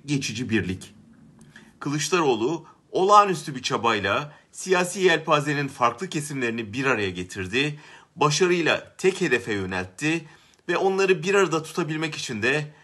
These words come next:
çizgisinden tavizler verdi. Şimdi Türkiye'ye bir pozitif koalisyon gerek. Hayır dediklerinden ziyade evet dedikleri üzerinde uzlaşmış olanların birlikteliği.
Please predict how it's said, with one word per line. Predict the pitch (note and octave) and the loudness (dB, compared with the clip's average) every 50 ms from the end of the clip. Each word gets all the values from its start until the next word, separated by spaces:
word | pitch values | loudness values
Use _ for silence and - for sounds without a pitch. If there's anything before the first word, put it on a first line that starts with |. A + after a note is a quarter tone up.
| _ _ _ | _ _ _
çizgisinden | - - D#3 C3+ C3 C3+ - - A2+ A2 A#2 B2 B2 | -8 -6 -6 -6 -6 -8 -8 -8 -4 -2 -2 -2 -2
tavizler | A#2+ A#2 G#2+ G#2 G#2+ G2 G#2 G#2+ G#2 G2 F#2+ | 0 0 0 0 0 -2 -2 0 0 0 0
verdi. | G2 F#2+ F#2 E2+ - F#2 - _ _ _ _ _ _ _ _ _ _ _ _ _ _ _ _ _ _ _ - - - - - _ _ _ | -2 -2 -4 -6 -10 -18 -20 _ _ _ _ _ _ _ _ _ _ _ _ _ _ _ _ _ _ _ -20 -20 -20 -20 -20 _ _ _
Şimdi | - - G#3 A3 G#3 G3+ - | -8 -6 -6 -4 -6 -6 -6
Türkiye'ye | F3+ F3 E3+ - F#3+ F#3 F3 E3 C#3+ | -6 -8 -6 0 2 4 4 4 2
bir | D3+ D#3 - - - _ _ _ | 0 -2 -2 -4 -14 _ _ _
pozitif | - E3 F3 E3+ D#3 D3 D3 B2 G2+ - - | 4 6 6 6 6 0 -4 -6 -8 -8 -8
koalisyon | - A#2 G#2+ G2 G2 F#2+ - - G#2+ G2 G2 F#2 | -4 0 0 0 0 -2 -4 -6 -6 -4 -4 -4
gerek. | F2 E2 D#2 - - - _ _ _ _ _ _ _ - - - - - | -4 -4 -4 -6 -8 -20 _ _ _ _ _ _ _ -20 -20 -20 -20 -16
Hayır | - - D3+ D#3+ F#3 F#3+ E3 B2+ | -4 4 6 6 8 8 4 4
dediklerinden | A#2+ C3+ - A#2 G2+ B2+ C3+ C3 C3+ D3+ E3+ F3+ F3 | 2 -2 -2 -2 -2 2 2 2 4 4 2 2 2
ziyade | D#3+ D#3 D3+ C3 B2+ A#2+ A#2+ A#2+ A#2 - - - - - | 2 4 6 6 6 6 4 2 2 0 -10 -18 -6 2
evet | D3 D#3+ E3+ E3 C3+ - - - - | 4 4 6 4 2 0 0 -4 -2
dedikleri | A2+ G#2+ A2 G2 - A2+ A2 A#2 | -2 -2 -2 -2 0 0 0 0
üzerinde | A2+ G2 G#2 A2+ G2+ G2+ G2 G2+ G2 | 0 -2 0 0 0 2 2 0 0
uzlaşmış | F#2+ A2+ A2+ F#2+ G#2+ A2+ A2+ G2+ - C#3 D#3+ D3+ - C3 | 0 -4 -8 -2 0 0 0 -2 -2 -4 -4 -4 -2 -2
olanların | A#2 A#2 A#2 A#2 A#2+ B2+ B2+ C3 C3+ B2+ G#2+ | -2 0 0 0 0 0 0 0 0 -2 -4
birlikteliği. | G2 F2 F2+ F#2 F#2 - G#2 F#2 F2+ F2+ E2+ - - | -4 -4 -4 -4 -4 -4 -4 -2 -2 -4 -4 -6 -12